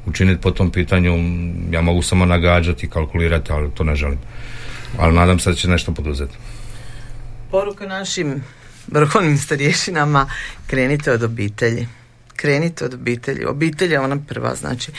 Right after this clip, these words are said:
Speaker 2: nama su potrebna djeca da bismo mi ovo sve što imamo mogli primijeniti.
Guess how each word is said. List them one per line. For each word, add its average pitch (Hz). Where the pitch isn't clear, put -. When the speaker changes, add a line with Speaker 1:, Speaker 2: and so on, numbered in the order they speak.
Speaker 2:
nama 185
su 151
potrebna 156
djeca 196
da 185
bismo 165
mi 190
ovo 190
sve 170
što 151
imamo 127
mogli 110
primijeniti. -